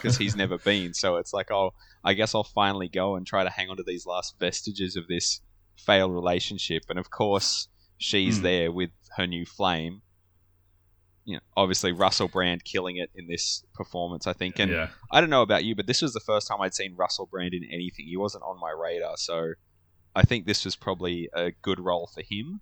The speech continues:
Speaker 1: as well, to get him on a lot of people's, uh,
Speaker 2: Yeah. I'm trying to think what I, what else he's done apart, apart from, like, Get Him to the Greek, which is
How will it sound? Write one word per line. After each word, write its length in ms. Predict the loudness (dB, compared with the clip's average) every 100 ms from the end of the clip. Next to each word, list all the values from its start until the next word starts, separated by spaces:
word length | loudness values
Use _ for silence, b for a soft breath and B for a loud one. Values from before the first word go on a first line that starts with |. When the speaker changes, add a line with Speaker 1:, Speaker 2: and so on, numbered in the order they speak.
| -8
Speaker 1:
as 180 | -6 -2
well, 220 | 0 -2
to 140 | -4
get 140 | -4 -4
him 100 | -4
on 180 | -8 -10
a 60 | -8
lot 160 | -6 -6
of 100 | -8
people's, 440 | -14 -10 -12 -8
uh, 240 | -6 -6 -8 _ -20 -20 _ _ _ _ _ -20 -20 _ _
Speaker 2:
Yeah. 500 | -4 0 0 0 -4 -10 _ _ _ _ -20 -20 -20 -18 -6
I'm 100 | -4
trying 240 | 0 0
to 60 | 0
think 340 | -2 -2 -2
what 140 | -4 -4
I, 140 | -4 -2
what 240 | -4 0
else 260 | 0 -2 -2
he's 180 | -6 -6 _ _ -2
done 300 | 2 2 -2
apart, 320 | -6 -6 -6 -6
apart 220 | -2 -2
from, 320 | -4 -6 -6 -6
like, 240 | -10 -12 _
Get 140 | -2 -2
Him 100 | -4
to 120 | -8
the 60 | -8
Greek, 400 | -4 -4 -4 -10
which 220 | -10 -8
is 340 | -8 -10 -14